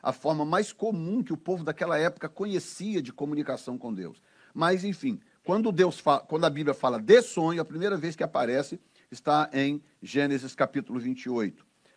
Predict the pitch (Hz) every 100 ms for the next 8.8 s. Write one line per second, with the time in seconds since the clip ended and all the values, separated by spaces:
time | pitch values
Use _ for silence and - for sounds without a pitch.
0 | _ 139 143 139 135 117 117 120 139 -
1 | 160 170 180 - 160 - 147 120 160 151
2 | 143 - 156 151 139 135 - 156 147 139
3 | 151 - 139 143 139 120 143 139 139 127
4 | 135 120 131 104 - _ _ _ _ -
5 | 135 135 - 120 143 131 - 190 - 180
6 | 180 156 - 147 156 143 131 143 - 151
7 | 147 135 165 - _ _ - 151 - 139
8 | 156 135 143 - 139 139 143 127